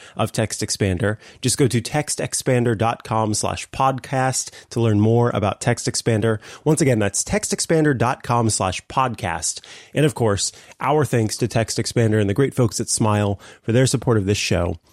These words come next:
and Relay F M. All right, back from the break, and here is my topic for you. Amazon, uh, has launched in beta,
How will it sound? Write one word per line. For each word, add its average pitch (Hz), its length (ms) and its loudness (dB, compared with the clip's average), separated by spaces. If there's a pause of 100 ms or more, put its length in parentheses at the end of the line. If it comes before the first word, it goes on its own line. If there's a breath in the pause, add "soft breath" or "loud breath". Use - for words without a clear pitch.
(200 soft breath)
and 117 160 2
Relay 90 300 0
F 85 160 -6
M. 95 320 -4 (480 loud breath)
All 139 140 2
right, - 360 -4 (300 soft breath)
back 135 240 -2
from 120 160 0
the 110 100 2
break, 190 480 0
and 131 240 0
here 170 280 0
is 139 340 -2
my 120 220 0
topic - 480 -6
for 135 240 2
you. 113 140 2 (880)
Amazon, 151 680 2 (280 loud breath)
uh, 120 180 2
has 117 160 0
launched 135 540 0
in 131 300 4 (100)
beta, 127 520 2